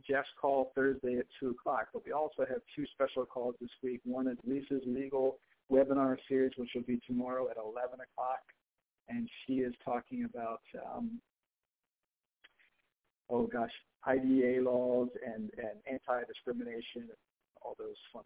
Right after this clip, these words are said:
things that legalese that lawyers like to talk about, but they're very, very critical to, to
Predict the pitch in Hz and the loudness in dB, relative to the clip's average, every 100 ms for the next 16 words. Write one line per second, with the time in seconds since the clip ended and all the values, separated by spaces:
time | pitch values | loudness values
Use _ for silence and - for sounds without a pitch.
0 | 107 110 113 107 104 _ _ _ 135 139 | -14 -16 -14 -12 -12 _ _ _ 0 0
1 | 123 123 120 120 120 123 120 120 - - | 2 4 4 2 0 0 0 -2 -6 4
2 | 196 185 131 123 123 123 127 135 147 135 | 6 6 2 2 -2 -2 -2 2 2 2
3 | 123 - 127 123 120 110 - 117 110 _ | 0 -2 -6 -4 -6 -10 -12 -16 -16 _
4 | - _ _ - 110 | -20 _ _ -2 -2